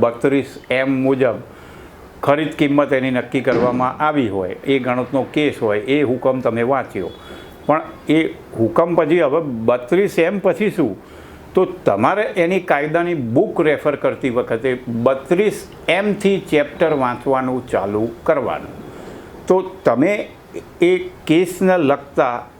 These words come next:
એના પછીના તમે નેક્સ્ટ તમારી પાસે ઓપ્શન શું છે અને શું ગાઈડલાઈન છે એ તમે નક્કી કરી શકશો. તો ગણોતધારામાં બી એવું છે કે ગણોતધારાની અંદર ધારો કે કોઈ કલમ લાગેલી હોય,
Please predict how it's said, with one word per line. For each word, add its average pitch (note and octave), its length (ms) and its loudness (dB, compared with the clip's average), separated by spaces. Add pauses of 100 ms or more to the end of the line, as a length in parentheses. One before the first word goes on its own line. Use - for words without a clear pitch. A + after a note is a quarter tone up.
એના C#3 200 2
પછીના F3+ 680 0
તમે D3+ 420 0
નેક્સ્ટ B2+ 580 -2
તમારી C#3+ 300 2
પાસે C#3 380 -2
ઓપ્શન D3 500 0
શું D3 320 0
છે E3+ 180 0 (560)
અને C#3 600 0 (760)
શું F#3+ 300 4
ગાઈડલાઈન D3 640 2
છે A#2 360 -2 (280)
એ D3 180 2
તમે C3 260 0 (180)
નક્કી B2 460 2
કરી G2+ 220 0
શકશો. - 540 -6 (720)
તો F3 100 4
ગણોતધારામાં G3 720 2
બી G3+ 80 0
એવું C#3+ 300 2
છે C3 200 -2
કે D#3 200 -2
ગણોતધારાની E3+ 680 0
અંદર F3 320 2
ધારો E3 260 2
કે E3 120 0
કોઈ E3 220 2
કલમ E3 460 -2
લાગેલી D#3 440 2
હોય, G#2 280 0